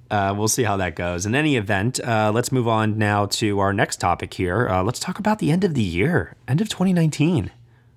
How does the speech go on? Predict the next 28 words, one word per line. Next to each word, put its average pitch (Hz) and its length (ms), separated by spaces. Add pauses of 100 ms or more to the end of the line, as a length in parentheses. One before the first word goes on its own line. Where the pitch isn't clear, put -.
(120)
Wow, 123 500 (400)
here 160 160
we 190 140
are. - 400 (440)
It's - 120
pretty 254 160
crazy, 147 360
guys. 95 420 (360)
Uh, 98 180
this 127 180
is 143 60
not 135 180
an 156 80
end 143 140
of 139 80
the 113 100
decade 120 380
discussion. 92 480
This 98 160
is 98 100
just 101 260
a - 20
discussion 101 480
about 92 240
twenty 104 180
nineteen 101 440
in 90 160
general. 95 520